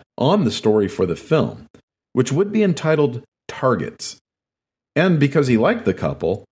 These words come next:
Fuller would neither accept payment nor credit for his work. Targets would film in the late fall of nineteen sixty-seven,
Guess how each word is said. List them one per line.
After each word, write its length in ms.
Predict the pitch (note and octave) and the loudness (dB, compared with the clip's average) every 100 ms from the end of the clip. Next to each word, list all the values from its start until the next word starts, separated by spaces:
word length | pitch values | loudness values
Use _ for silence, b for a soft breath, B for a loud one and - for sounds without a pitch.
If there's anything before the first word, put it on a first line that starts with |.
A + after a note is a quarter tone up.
| _ - | _ -2
Fuller 300 | G3+ A#3+ F3 | 0 2 2
would 160 | C3+ | 2
neither 280 | C3+ C3+ A#2+ | 2 2 2
accept 520 | A2+ G#2 - F3 - | 0 -2 -2 -2 -2
payment 500 | E3+ F3 G2 B1 - _ _ _ - | -2 2 0 -2 -10 _ _ _ -2
nor 260 | G#2+ G#2 | 0 0
credit 580 | - - G#3+ D#2 - - _ _ _ - | -2 -4 -2 0 -4 -14 _ _ _ -6
for 240 | G#2+ F2+ | 0 0
his 240 | E2+ C2+ | -2 -4
work. 400 | A2+ A#2+ - - _ _ _ _ _ _ _ _ _ _ _ - | 0 0 -2 -16 _ _ _ _ _ _ _ _ _ _ _ -4
Targets 420 | E3 B3 A#3 - | -2 0 0 0
would 160 | C#3+ | -2
film 360 | - C3+ E2+ D#2+ | 0 -2 0 0
in 80 | E2 | 0
the 100 | F2 | 0
late 260 | F#2+ A#2+ - | 0 -2 -4
fall 500 | - F#2+ D#2+ A#1 C2 | -4 0 0 -2 -6
of 100 | D2 | -4
nineteen 400 | F#2 F#2 G2+ F2+ | -2 0 0 -2
sixty-seven, 840 | D#2+ - - - F2 - - | -4 -6 -6 0 0 -2 -10